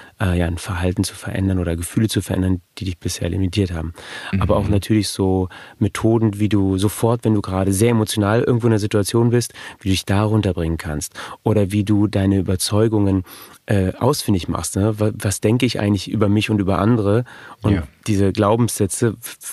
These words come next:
Speaker 1: f-, welche Glaubenssätze sind da veraltet? So, das
Speaker 2: Mhm.
Speaker 1: erstmal rauszufinden, was du sagtest, wie kommt man drauf? Also all das habe ich in diesem Buch erklärt. Und, ähm, viele, das ge-, schließe ich mich auch ein, lesen das, haben dann total Bock, aber m-,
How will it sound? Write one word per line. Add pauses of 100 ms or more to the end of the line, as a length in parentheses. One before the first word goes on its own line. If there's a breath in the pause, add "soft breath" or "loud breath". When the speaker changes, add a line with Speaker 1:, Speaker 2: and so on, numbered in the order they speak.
(140)
Speaker 1:
f-,
welche
Glaubenssätze
sind
da
veraltet?
So,
das
Speaker 2:
Mhm.
Speaker 1:
erstmal
rauszufinden,
was
du
sagtest,
wie
kommt
man
drauf?
Also
all
das (320 loud breath)
habe
ich
in
diesem
Buch
erklärt. (440 loud breath)
Und,
ähm,
viele, (220)
das
ge-,
schließe
ich
mich
auch
ein,
lesen
das,
haben
dann
total
Bock, (300)
aber
m-,